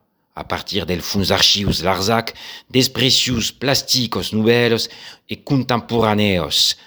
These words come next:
a l'entour de la dignitat culturale. A tal, como dizia le philosophe Bergson, cal que nous ramassions notre passé qui se dérobe pour le pousser,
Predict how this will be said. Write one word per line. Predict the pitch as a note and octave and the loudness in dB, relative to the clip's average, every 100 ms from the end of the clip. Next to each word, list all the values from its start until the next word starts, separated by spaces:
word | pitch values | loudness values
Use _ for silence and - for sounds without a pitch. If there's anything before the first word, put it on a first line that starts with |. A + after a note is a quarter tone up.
| - | -6
a | F2+ | -2
l'entour | G#2+ A2+ G#2+ B2 A#2+ | 2 0 0 0 2
de | A2+ | 4
la | G#2 | 2
dignitat | F#2+ A2 A2 - G#2+ - - | 2 0 0 0 -2 -4 -12
culturale. | - B2+ - A#2 G#2 F2 C#2+ C#2 - _ _ _ _ _ | -4 -2 0 0 2 0 -2 -10 -16 _ _ _ _ _
A | - F#2 | -8 -6
tal, | F#2 C3+ C3+ B2+ - _ _ - | 0 2 2 -2 -8 _ _ -8
como | G2+ A2 | -4 -2
dizia | A2+ A2+ B2 | 0 0 -2
le | |
philosophe | G#2+ - A#2 A2 G#2 F2+ - - | -2 -4 -2 2 2 0 -8 -8
Bergson, | A2 A2+ - - C#3 C3+ C3 C3 - _ - | -2 0 2 2 2 0 -2 -10 -20 _ -4
cal | A#2 G2+ | -2 -2
que | G#2+ F#2+ F2 _ _ | -4 -4 -6 _ _
nous | F#2+ F#2+ | -6 0
ramassions | A2 A#2 B2+ A2+ - B2 A#2 | 2 4 2 2 2 2 0
notre | A2 - | 0 -2
passé | G2+ A#2 G#2+ - A2+ A2 | -4 0 0 0 0 -2
qui | - | -2
se | - | -4
dérobe | - G#2+ G#2 A2 G2+ A2 - - _ | 0 0 4 2 2 -4 -8 -20 _
pour | - | -2
le | A2+ | 0
pousser, | G#2+ - - - G2+ F2 | -2 -2 2 2 0 -4